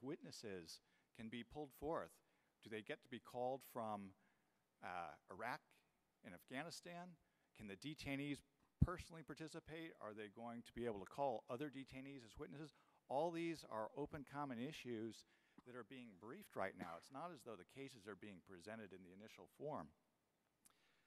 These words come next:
Uh, as to, uh, some of the particular issues, I mean, I've covered those in some of the written testimony.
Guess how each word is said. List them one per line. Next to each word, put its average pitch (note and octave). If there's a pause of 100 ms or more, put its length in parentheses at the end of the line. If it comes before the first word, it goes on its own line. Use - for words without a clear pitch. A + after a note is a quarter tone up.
(240)
Uh, A2+ (500)
as D3 (100)
to, C3+ (600)
uh, G#2 (920)
some A#2+
of G#2+
the G#2+
particular A#2
issues, A2
I G2+
mean, G2+
I've G2
covered B2
those A#2
in A2+
some A#2
of A2
the G#2
written G#2+
testimony. F#2+